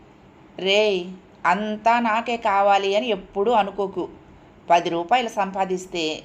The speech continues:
కనీసం ఒక్క రూపాయి అయినా దానం చెయ్యాలి. అలాగే ఒక ముఖ్యమైన విషయం,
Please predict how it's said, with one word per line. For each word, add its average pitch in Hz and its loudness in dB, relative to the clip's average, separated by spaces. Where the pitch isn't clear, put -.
కనీసం 226 -2
ఒక్క 190 -2
రూపాయి 175 0
అయినా 208 -2
దానం 214 -2
చెయ్యాలి. 185 -6
అలాగే 226 0
ఒక 202 -2
ముఖ్యమైన 214 -6
విషయం, 185 -6